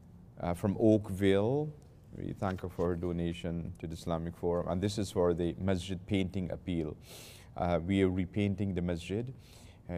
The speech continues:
inshallah, we've started the work this past weekend, and we are continuing this week and next, next week as well,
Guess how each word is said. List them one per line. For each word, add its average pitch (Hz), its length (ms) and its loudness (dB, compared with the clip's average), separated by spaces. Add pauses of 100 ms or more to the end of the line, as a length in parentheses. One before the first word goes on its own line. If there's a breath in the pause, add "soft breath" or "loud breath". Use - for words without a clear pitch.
inshallah, 90 760 6
we've 87 240 -2
started 87 380 4
the 90 80 0
work 85 260 4
this 85 200 -4
past 87 340 2
weekend, 101 560 -2 (500 loud breath)
and 85 300 -2
we 87 120 0
are 85 40 0
continuing 87 840 -2
this 82 220 -6
week 87 160 -6
and 82 140 -4
next, - 400 -6 (260)
next 82 300 -6
week 87 180 -4
as 82 160 -2
well, 80 400 0